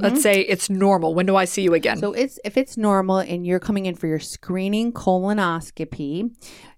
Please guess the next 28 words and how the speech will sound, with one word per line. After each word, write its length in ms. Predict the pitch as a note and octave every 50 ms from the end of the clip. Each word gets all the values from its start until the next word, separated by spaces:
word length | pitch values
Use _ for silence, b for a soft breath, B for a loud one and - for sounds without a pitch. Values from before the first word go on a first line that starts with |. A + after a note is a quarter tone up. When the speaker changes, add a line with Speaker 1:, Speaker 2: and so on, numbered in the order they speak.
| B -
Speaker 2:
no 500 | D#3+ E3 E3 E3 E3 D#3+ E3 E3 F#3 G#3
family 480 | G#3+ - - A#3 A#3+ B3 B3 C4+ C#4+ C4+
history, 600 | A3+ A3 G3 - - - - F#3 F3+ F3 E3+ E3+
meaning 340 | D#3+ D#3 D3 C#3+ D3 D3 D3
no 180 | D3 D3 D#3+ F3+
colon 380 | F3+ - - G3 F#3+ F#3+ F#3 F#3
cancer, 460 | - F3+ E3+ E3 E3 - - D#3+ D#3
no 280 | D#3 D#3 D3+ D#3 F3 F3
polyps, 640 | - - - E3+ E3 E3 D#3+ D#3 D#3 D3+ - - -
you 60 | -
do 100 | D3 D#3+
your 180 | D3 D#3 F3+ F3+
colonoscopy, 720 | - - G#3 G3+ G3+ G3 F#3 F3+ F3+ F3 - - F#3 E3+
it's 120 | D#3+ - -
completely 760 | - - C#3 C3+ - - - - D3+ E3+ E3+ - - A#3 A3+ G#3+
normal, 500 | G3 F3+ E3+ E3 E3 D#3+ D#3+ D#3+ D#3+ - b b b b b
you're 120 | - E3
gonna 160 | F3+ E3+ E3
come 260 | D#3 - - D#3 D#3 C#3+
back 300 | D3+ D3+ D3+ - - C#3+
in 120 | C#3 C#3+
ten 300 | - - - - D#3 D#3+
years. 280 | D3+ C#3+ B2+ B2+ C3+ -
That's 220 | D3 D#3+ E3+ -
what 60 | - -
our 60 | -
current 400 | - - - - E3 D#3+ D3+ -
guidelines 520 | - D#3 D3 D3 D3 D#3 D#3 D3+ D#3 D#3